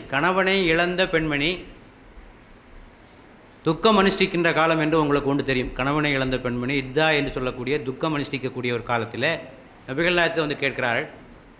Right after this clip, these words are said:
"நான் பழத்தை பறித்து விற்றுத்தான் என்னுடைய வாழ்க்கையை நடத்துகிறேன், நான் வேலைக்கு, நான் அந்த வேலைக்கு செல்லலாமா?" என்று.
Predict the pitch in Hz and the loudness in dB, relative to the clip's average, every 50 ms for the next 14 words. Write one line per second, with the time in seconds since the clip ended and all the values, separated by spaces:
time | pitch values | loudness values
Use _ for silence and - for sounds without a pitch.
0 | - - - - - - - - - - - - - - - - - - - - | -20 -20 -20 -20 -20 -20 -20 -20 -20 -20 -20 -20 -20 -20 -20 -20 -20 -20 -20 -20
1 | - - - 120 143 156 165 165 160 151 143 - - - - - - - - - | -20 -16 -6 0 2 2 4 4 2 0 -2 -6 -10 -16 -20 -20 -20 -20 -20 -18
2 | - - 139 151 185 185 - - 196 196 190 - 170 165 180 170 - - 185 170 | -2 0 2 2 2 2 2 2 2 2 4 2 2 2 2 0 0 -2 -2 0
3 | 156 151 - 170 160 170 170 170 175 165 151 147 143 139 131 135 143 139 143 - | 0 -2 -2 -4 -2 0 0 2 2 2 0 0 0 0 2 0 0 0 -2 -2
4 | 143 139 131 131 131 131 120 117 123 131 147 156 165 - - - - 120 123 131 | -2 -2 -2 -2 -2 -2 -4 0 0 0 0 0 -4 -8 -14 -16 -8 -2 -2 0
5 | 131 123 131 131 131 127 127 139 131 123 127 131 135 139 - - - - - - | 0 2 0 0 0 0 -2 -2 -2 0 0 0 0 -2 -6 -10 -16 -20 -20 -10
6 | - 131 131 131 139 143 - - - - - 143 131 139 135 131 120 117 117 120 | -4 -2 0 2 2 2 2 0 0 -2 -2 0 0 2 2 2 2 0 0 -2
7 | 110 92 - - | -4 -4 -6 -10